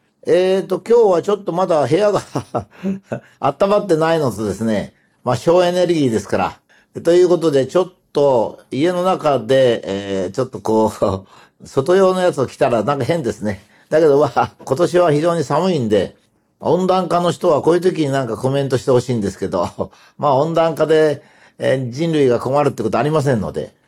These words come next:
えー、錯覚しないように一つお願いしたいんですね。これは科学の問題じゃなくて、哲学の問題であって、まあ、人間はですね、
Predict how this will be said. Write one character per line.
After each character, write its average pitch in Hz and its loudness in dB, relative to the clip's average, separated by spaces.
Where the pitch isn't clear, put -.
え 107 -2
ー、 - -
錯 131 -4
覚 165 -2
し 170 -6
な 160 2
い 156 4
よ 135 4
う 107 0
に 92 -4
一 101 -4
つ 92 -8
お 98 -2
願 98 0
い 95 -2
し 95 -14
た 92 -2
い 80 -6
ん - -16
で - -20
す - -20
ね。 107 -6
こ 131 0
れ 147 4
は 139 2
科 - -8
学 165 -2
の 113 -2
問 123 -2
題 117 0
じ 110 -2
ゃ 120 0
な 120 -2
く - -14
て、 - -10
哲 131 -2
学 156 0
の 107 -2
問 104 -2
題 107 -2
で 104 0
あ 90 -2
っ - -12
て、 - -8
ま 117 -2
あ、 123 0
人 170 -2
間 170 2
は 165 2
で 117 -4
す 107 -10
ね、 104 -4